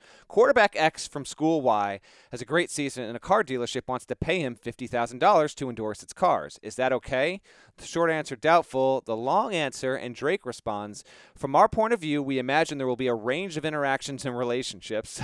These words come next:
<laughs> A range of interactions and relationships. Oh,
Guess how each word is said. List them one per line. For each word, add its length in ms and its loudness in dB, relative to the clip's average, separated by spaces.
<laughs> 100 -6
A 120 4
range 540 2
of 160 6
interactions 760 4
and 160 0
relationships. 680 0
Oh, 260 8